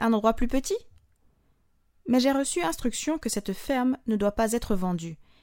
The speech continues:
et que cet emplacement nous offre de nombreux avantages pour y réaliser une école pour des élèves de couleur. Bering Springs, Michigan. Trois cent cinquante-trois. J'ai entendu dire que l'on pense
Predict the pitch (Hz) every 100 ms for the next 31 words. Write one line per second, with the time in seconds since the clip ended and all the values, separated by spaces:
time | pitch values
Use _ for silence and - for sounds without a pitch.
0 | - 220 226 262 220 262 233 190 - 247
1 | 277 226 190 226 247 208 190 190 190 254
2 | 247 240 196 180 - 226 226 233 - -
3 | - 180 - 220 220 285 240 196 185 202
4 | 214 202 - 220 247 240 - 202 185 185
5 | 202 233 202 - 202 170 - - - -
6 | - - - _ - - _ _ _ _
7 | _ _ _ _ _ - 202 214 262 294
8 | 262 - - 214 220 247 - - - -
9 | 247 - 208 175 156 156 _ - - -
10 | _ - _ _ _ _ - - 277 339
11 | 320 254 202 190 - - - - - -
12 | _ - - - _ - 196 220 - 320
13 | 320 262 226 208 247 285 - - 220 196
14 | 202 247 269